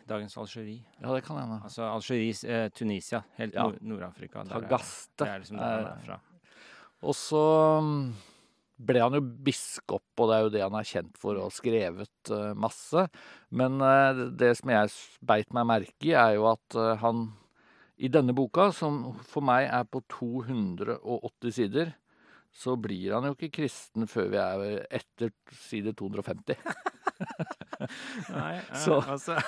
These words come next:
Speaker 1: <laughs> og så er, men han blir ikke helt sånn, han har litt sånn synder og sånn fortsatt, han har litt sånn tvil og sånn helt til slutt også, sånn jeg
Speaker 2: Ja.
Speaker 1: opplever det.
Speaker 2: Ja.
Speaker 1: Han blir aldri sånn bombastisk, egentlig.
Speaker 2: Men du har jo flere, du har jo mer enn meg, da.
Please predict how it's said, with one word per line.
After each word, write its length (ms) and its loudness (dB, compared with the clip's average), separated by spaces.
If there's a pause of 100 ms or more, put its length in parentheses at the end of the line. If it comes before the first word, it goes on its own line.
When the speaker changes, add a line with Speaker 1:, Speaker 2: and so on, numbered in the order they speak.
Speaker 1:
<laughs> 200 0
og 100 2
så 120 2
er, 200 4
men 120 8
han 80 6
blir 120 -2
ikke 200 0
helt 120 -6
sånn, 160 -4 (400)
han 160 -6
har 160 4
litt 160 2
sånn 220 0
synder 260 0
og 80 -2
sånn 320 0
fortsatt, 400 0
han 140 0
har 80 -4
litt 80 -6
sånn 180 -6
tvil 220 -2
og 20 -10
sånn 140 0
helt 100 -2
til 140 -6
slutt 240 -8
også, 160 -8
sånn 100 -8
jeg 80 2
Speaker 2:
Ja. 80 8
Speaker 1:
opplever 320 -2
det. 60 -10 (160)
Speaker 2:
Ja. 80 2 (160)
Speaker 1:
Han 100 -10
blir 80 -4
aldri 240 -4
sånn 240 -6
bombastisk, 720 -6
egentlig. 320 -16
Speaker 2:
Men 100 0
du 60 2 (100)
har 140 0
jo 100 -2
flere, 360 2 (360)
du 80 -2
har 140 4
jo 80 0
mer 260 6
enn 80 -2
meg, 220 4
da. 20 0